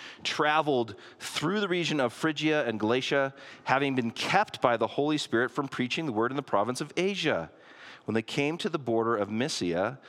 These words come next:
they tried to enter Bithynia, but the Spirit of Jesus would not allow them to.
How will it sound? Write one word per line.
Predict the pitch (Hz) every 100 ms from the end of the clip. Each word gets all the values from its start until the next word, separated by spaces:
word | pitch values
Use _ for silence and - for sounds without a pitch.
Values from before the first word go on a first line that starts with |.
| - - -
they | - 127
tried | - 143 127 131 147 -
to | 156
enter | 123 117 - 127 135 - -
Bithynia, | 104 101 135 190 190 107 92 92 -
but | 110
the | 120
Spirit | - - 170 185 180
of | 165
Jesus | 156 156 156 156
would | 143 131
not | 139 147 -
allow | 139 147 143 151
them | 151 135 110 101
to. | - 110 92 85